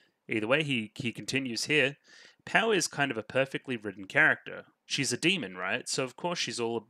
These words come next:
about grandiose displays and being up her own ass. But if you take that mindset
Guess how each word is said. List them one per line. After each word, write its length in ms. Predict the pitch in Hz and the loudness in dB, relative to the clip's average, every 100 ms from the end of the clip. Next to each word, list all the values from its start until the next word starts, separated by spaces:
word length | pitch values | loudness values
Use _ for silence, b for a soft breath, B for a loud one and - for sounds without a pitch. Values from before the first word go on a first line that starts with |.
| - | -2
about 220 | 110 113 | -2 -2
grandiose 560 | - 113 131 131 117 - | -4 -4 -2 0 -2 -2
displays 540 | 107 - 110 107 104 | -6 -2 0 0 0
and 140 | 104 | -6
being 280 | 95 107 113 | -4 -4 -4
up 220 | - 104 | -8 -10
her 180 | - 101 | -8 -6
own 100 | 101 | -4
ass. 460 | 131 127 80 - - - | -2 -2 -4 -8 -8 -6
But 100 | 120 | -6
if 160 | - | -6
you 80 | 123 | -8
take 320 | - 156 156 | 0 0 2
that 140 | 147 110 | 0 -2
mindset 540 | 110 110 110 - 131 | -4 -6 -2 2 2